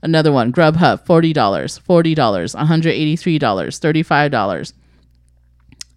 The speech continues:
So while, uh, all the food was being delivered and I figured out what happened, I went to Mason and talked to him. Said, "Little boy,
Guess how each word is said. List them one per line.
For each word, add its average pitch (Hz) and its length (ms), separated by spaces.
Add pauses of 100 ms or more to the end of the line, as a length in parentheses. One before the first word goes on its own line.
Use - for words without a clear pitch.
(160)
So 135 540
while, 139 420
uh, 147 280
all 160 180
the 220 80
food 233 240
was 208 160
being 190 220
delivered 170 420
and 151 160
I 139 100
figured 165 360
out 147 160
what 147 140
happened, 147 360
I 113 80
went 131 260
to 196 80
Mason 143 400
and 131 160
talked - 260
to 143 100
him. 127 220 (1000)
Said, 143 520
"Little 160 300
boy, 196 420